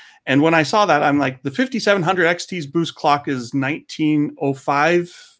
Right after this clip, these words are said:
megahertz, I think." Um, so you're talking, like, two hundred fifty, no, three hundred fifty megahertz higher. That's a big jump. And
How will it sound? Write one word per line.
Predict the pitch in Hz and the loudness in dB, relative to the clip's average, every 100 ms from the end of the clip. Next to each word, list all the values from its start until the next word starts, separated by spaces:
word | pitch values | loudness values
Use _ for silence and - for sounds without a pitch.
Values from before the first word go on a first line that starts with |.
| _ | _
megahertz, | 151 165 170 180 185 | -6 -4 -4 -6 -4
I | 196 | -4
think." | 196 208 214 - | -4 -4 -4 -8
Um, | - 123 117 113 - _ _ - | -2 0 0 -4 -10 _ _ -4
so | 170 | 2
you're | 151 | 2
talking, | 156 170 175 | 2 0 2
like, | 139 120 _ _ _ _ _ _ _ _ | 0 -2 _ _ _ _ _ _ _ _
two | - 202 | 2 4
hundred | 185 165 143 | 4 4 2
fifty, | 160 151 151 | 0 -2 0
no, | 151 101 - _ | -2 -2 -10 _
three | - 165 | -6 -4
hundred | 226 226 214 | -2 -4 -2
fifty | 226 233 | -2 -2
megahertz | 214 208 190 180 - | -2 0 0 -4 -2
higher. | 175 165 117 | 2 2 2
That's | 170 190 | 0 -2
a | |
big | 147 139 139 | -2 -2 0
jump. | 185 143 - - - - - - _ | 0 0 -4 -16 -20 -20 -20 -20 _
And | 147 151 143 139 135 | 0 4 4 4 0